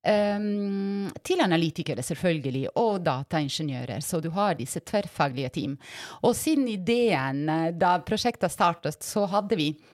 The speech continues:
et så bra fundament i den, eh, målbildet og strategiprosjektet som vi hadde kjørt, så var det ekstremt mange som hadde en sånn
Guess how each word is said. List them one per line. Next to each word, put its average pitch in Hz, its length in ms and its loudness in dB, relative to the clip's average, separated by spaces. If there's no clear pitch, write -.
et - 160 -2
så 180 160 -2
bra 156 240 2
fundament 151 600 0
i 131 80 -4
den, 135 360 -2
eh, 135 240 -4
målbildet 143 960 0
og 147 480 0
strategiprosjektet 160 1200 -4
som 143 140 -8
vi 147 80 -6
hadde 147 180 -4
kjørt, 269 320 -2
så 302 100 2
var 170 200 4
det 202 100 0
ekstremt - 680 -2
mange 190 420 -2
som 233 180 -2
hadde 247 240 0
en 143 120 -2
sånn 156 180 -2